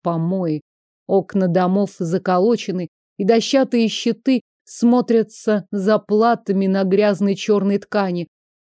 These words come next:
Кто-то смеётся, кто-то плачет, орёт и снова плачет,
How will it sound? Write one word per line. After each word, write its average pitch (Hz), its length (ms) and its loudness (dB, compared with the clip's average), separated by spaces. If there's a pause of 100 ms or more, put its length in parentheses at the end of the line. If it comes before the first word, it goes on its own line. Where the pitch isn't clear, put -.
(180)
Кто-то 190 320 -4
смеётся, 185 760 -2 (220)
кто-то 277 320 0
плачет, 220 720 2
орёт 208 480 2
и 202 60 2
снова 220 440 2
плачет, 208 640 0